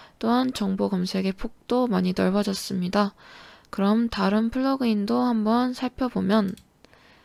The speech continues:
이렇게 플러그인 스토어에 다음과 같은 플러그인들을 무료로 다운받아서 사용할 수 있습니다.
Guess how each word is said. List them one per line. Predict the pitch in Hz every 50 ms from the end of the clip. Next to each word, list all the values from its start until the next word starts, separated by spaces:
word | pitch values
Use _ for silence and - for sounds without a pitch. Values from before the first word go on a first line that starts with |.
| _ _ _ _ _ _ _ _ _ _ _ _ -
이렇게 | - 190 190 185 - - - 196 190 190
플러그인 | 185 - - 254 269 269 269 269 262 262 262 262
스토어에 | 262 - - - 240 220 208 214 240 262 269
다음과 | 262 - 208 202 196 196 196 196 202
같은 | 190 185 190 - - 185 185
플러그인들을 | - 240 240 254 247 247 226 220 208 202 190 190 185 214 240 247 240 -
무료로 | - 190 190 180 190 190 190 190
다운받아서 | - 190 190 190 196 190 185 190 - 185 185 185 - 233 247 247 247
사용할 | - 262 254 254 247 240 233 220
수 | - - -
있습니다. | 185 190 - - - 196 185 180 180 190 - 196 190 190 -